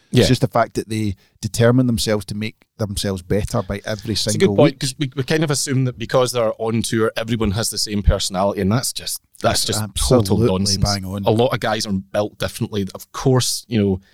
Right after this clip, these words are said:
Speaker 1: the same way that not all journalists are the same and not all doctors are the same. You're doing the same job, but you're different people and you've got different motivations. So, of course, if someone dangles guaranteed money in front of you, depending on your personality, you're gonna say yes or no.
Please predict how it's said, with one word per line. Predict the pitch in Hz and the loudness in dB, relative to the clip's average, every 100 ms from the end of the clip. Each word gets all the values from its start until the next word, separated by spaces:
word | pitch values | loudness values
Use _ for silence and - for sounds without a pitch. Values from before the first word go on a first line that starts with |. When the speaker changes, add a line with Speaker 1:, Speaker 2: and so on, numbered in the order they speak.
| _ - | _ -4
Speaker 1:
the | |
same | 117 135 120 | 0 2 2
way | 110 | 2
that | 104 95 | 0 -2
not | 104 113 | -2 -2
all | 110 104 | -4 -4
journalists | 101 117 123 - | -2 0 0 -2
are | 104 | -2
the | 107 | -4
same | - 107 101 | -4 -2 0
and | |
not | 98 104 | 0 -2
all | 98 | -4
doctors | 101 110 - 104 | -4 -2 -2 -2
are | 98 | -4
the | 92 | -4
same. | 98 104 98 95 _ _ _ _ - | -4 -2 -2 -4 _ _ _ _ 0
You're | 117 | 2
doing | 104 139 | 4 2
the | 135 | 2
same | - 117 101 | 0 -2 -2
job, | 107 110 | 0 -2
but | 117 | -4
you're | 107 | -6
different | 110 123 123 107 | -6 -4 -4 -4
people | - - 113 | -6 -2 0
and | 101 | 0
you've | 98 | -2
got | - | -6
different | 110 - 101 | -4 -2 -2
motivations. | 98 95 95 98 - 104 - | -2 -4 -6 -4 -2 -2 -2
So, | 101 95 92 _ _ _ _ - | 0 -2 -4 _ _ _ _ -4
of | - | -2
course, | - 131 127 - - | 2 2 2 -2 -8
if | - | -6
someone | 127 123 | -2 0
dangles | 113 107 113 104 95 - _ _ _ _ | 0 0 -2 -8 -8 -8 _ _ _ _
guaranteed | 123 123 120 - 113 | 2 4 2 0 -2
money | 107 101 101 | 0 0 -2
in | 95 | -2
front | 104 113 | -4 -4
of | 87 | -6
you, | 85 85 _ _ _ _ _ _ _ _ _ _ _ - | -8 -10 _ _ _ _ _ _ _ _ _ _ _ -4
depending | - 135 139 139 | 0 2 2 2
on | 117 | 0
your | 110 | 0
personality, | 117 - 104 104 110 104 | -2 -2 -2 -2 -2 -4
you're | 101 | -4
gonna | 98 98 | -4 -4
say | 98 | -4
yes | 90 90 - | -6 -6 -6
or | 85 | -8
no. | 78 80 | -12 -14